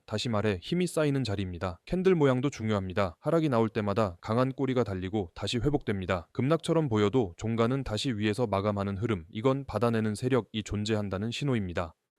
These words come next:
만약 매도세가 강했다면 이 박스권은 이미 깨지고 일점팔에서 일점구 달러 아래로 바로 갔을 겁니다. 하지만 지금은 내려갈 타이밍에서도 계속 잡아주는 힘이 들어옵니다. 또 하나 중요한 건 하락할 때 거래량이 거의 터지지 않는다는 점입니다.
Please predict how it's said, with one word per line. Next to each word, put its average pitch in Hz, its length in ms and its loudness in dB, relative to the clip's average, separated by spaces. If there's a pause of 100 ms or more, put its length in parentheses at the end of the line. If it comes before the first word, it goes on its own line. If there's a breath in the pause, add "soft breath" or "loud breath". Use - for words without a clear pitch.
(120)
만약 131 340 2
매도세가 139 420 2
강했다면 117 800 0
이 135 140 0
박스권은 127 720 -2
이미 131 240 -2
깨지고 127 580 -2
일점팔에서 139 840 0
일점구 143 480 0
달러 135 260 4
아래로 110 320 2
바로 120 260 -2
갔을 107 280 -4
겁니다. 92 560 -4
하지만 170 400 0
지금은 131 400 0
내려갈 123 340 4
타이밍에서도 120 800 -2
계속 117 300 -4
잡아주는 123 500 0
힘이 139 200 -2
들어옵니다. 95 720 -2
또 165 140 0
하나 180 160 2
중요한 139 380 0
건 143 180 0
하락할 135 420 0
때 143 300 0
거래량이 123 500 0
거의 110 280 0
터지지 147 400 -2
않는다는 107 480 0
점입니다. 95 580 -4